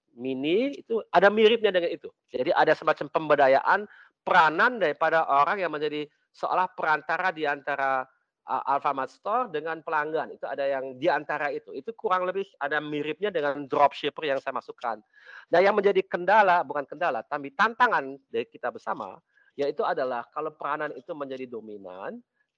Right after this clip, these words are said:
kadang itu memang ada perilaku dropshipper itu secara berlebih. Karena mereka tentu ada tekanan komersial, dia juga kadang mau mengembangkan produk mereka sendiri, sehingga dia itu, mohon maaf, kadang melanggar <laughs> gitu ya. Jadi apa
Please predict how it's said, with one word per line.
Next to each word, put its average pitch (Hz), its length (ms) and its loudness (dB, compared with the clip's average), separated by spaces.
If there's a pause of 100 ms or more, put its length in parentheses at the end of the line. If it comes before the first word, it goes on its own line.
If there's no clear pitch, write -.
(140)
kadang 151 400 0
itu 247 160 0
memang 180 340 -2
ada 123 540 -2
perilaku 156 560 4
dropshipper 131 640 0
itu 165 140 -8
secara 139 260 -6
berlebih. 113 460 -6 (160)
Karena 120 240 -8
mereka 151 560 -2 (320)
tentu 147 240 -2
ada 143 80 2
tekanan 135 480 0
komersial, 143 720 6
dia 147 160 4
juga 131 400 0
kadang 143 320 0
mau 143 100 6
mengembangkan 131 540 2
produk 127 320 4
mereka 120 240 2
sendiri, 208 640 -2 (320)
sehingga 175 560 0
dia 185 400 -2
itu, 233 400 2 (240)
mohon 127 160 4
maaf, 170 320 8
kadang 165 240 4
melanggar 156 560 8
<laughs> - 80 -12
gitu - 240 -8
ya. - 60 -10 (480)
Jadi 170 180 2
apa 175 180 4